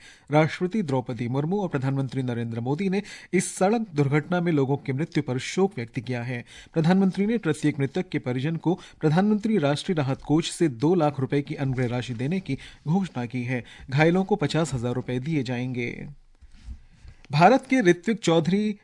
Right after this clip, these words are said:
बोलीपल्ली और पुर्तगाल के फ्रांसिस्को कबराल की जोड़ी फ्रांस के मेत्ज में चल रहे मोजल ओपन टेनिस टूर्नामेंट के सेमीफाइनल में पहुंच गई है।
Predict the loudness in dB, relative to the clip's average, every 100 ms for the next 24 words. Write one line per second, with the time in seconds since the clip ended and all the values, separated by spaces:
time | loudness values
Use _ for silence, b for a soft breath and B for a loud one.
0 | 0 4 4 6 4 4 4 4 4 2
1 | 2 2 2 4 2 2 0 -2 -2 4
2 | 4 4 2 4 2 2 -2 2 4 4
3 | 0 0 0 0 0 0 0 -2 -2 0
4 | 0 B B 0 4 4 4 4 4 4
5 | 4 4 4 2 2 2 2 0 0 0
6 | 0 -2 -2 -2 0 -2 -2 -2 -2 -2
7 | -4 -4 -4 -4 -4 -2 -4